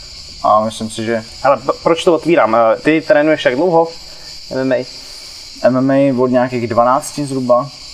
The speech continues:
Speaker 2: A je ti?
Speaker 1: Je mě momentálně čerstvých sedmnáct let.
Speaker 2: To znamená, pět let trénuješ M M A. Já to říkám z toho důvodu, že mě chodí spoustu zpráv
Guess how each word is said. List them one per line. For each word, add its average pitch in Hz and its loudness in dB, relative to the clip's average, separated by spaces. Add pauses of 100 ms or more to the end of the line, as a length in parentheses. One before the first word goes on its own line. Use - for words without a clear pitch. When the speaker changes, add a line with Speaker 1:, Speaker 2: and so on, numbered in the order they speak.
(260)
Speaker 2:
A 127 2
je 127 4
ti? 156 -2 (520)
Speaker 1:
Je 113 0
mě 113 2
momentálně 113 0 (120)
čerstvých 117 -4
sedmnáct 110 -2
let. 101 -2 (260)
Speaker 2:
To 123 -4
znamená, 127 2
pět 127 0
let 123 2
trénuješ 117 0
M 117 2
M 110 -2
A. 98 0
Já 107 0
to 143 0
říkám 135 0
z - -12
toho 143 2
důvodu, 139 2
že 120 2
mě 120 -2
chodí 123 -2
spoustu - -2
zpráv 110 0